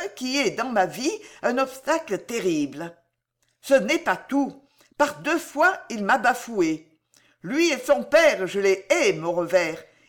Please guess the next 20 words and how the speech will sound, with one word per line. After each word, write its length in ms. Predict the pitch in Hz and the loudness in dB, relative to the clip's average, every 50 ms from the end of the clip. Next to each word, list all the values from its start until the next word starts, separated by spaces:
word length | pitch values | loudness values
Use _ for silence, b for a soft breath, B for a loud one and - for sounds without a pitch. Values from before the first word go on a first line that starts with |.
| b | b
et 120 | - 240 254 | -6 -4 -4
je 100 | 214 254 | -4 -4
vous 180 | 233 180 185 | -6 -6 -6
donne, 460 | 175 - 240 302 339 370 370 370 359 339 B B B | -2 4 4 4 4 4 -2 -6 -10 -12 B B B
en 120 | - 226 | -4 -4
vous 180 | 208 185 208 196 | -4 -2 -4 0
révélant 460 | - 277 320 330 311 294 302 285 269 | 0 0 0 0 2 2 2 0 0
cette 240 | 214 240 - - 196 | -6 -10 -10 -6 -4
haine, 500 | 175 156 156 190 269 302 320 330 330 320 B B B B | -4 2 4 4 4 4 2 -2 -8 -12 B B B B
la 100 | 175 214 | -2 -2
plus 200 | 220 214 214 202 | 0 0 -10 -10
grande 380 | 151 - - - 349 370 302 294 285 | -10 -4 -2 -2 -2 0 0 -2 -2
preuve 300 | - - 277 254 202 190 | 0 0 0 2 2 -2
d'estime 680 | 180 202 214 214 220 - - 262 302 339 359 339 302 269 | -2 -2 -4 -4 -6 -6 -2 -2 0 0 0 -4 -6 -6
que 140 | - - 196 | -4 -4 -4
j'ai 200 | 160 180 180 165 | -2 -2 -2 -2
jamais 360 | - - 269 302 311 294 262 | -2 0 -2 0 0 -2 -4
donnée 340 | 214 254 254 254 240 269 294 | -2 -4 -4 -2 -2 0 0
à 80 | 269 | 0
personne. 760 | - - 214 196 - - - 185 143 127 127 127 120 117 156 | 0 -2 -8 -10 -8 -8 -2 -2 0 0 0 -4 -6 -10 -14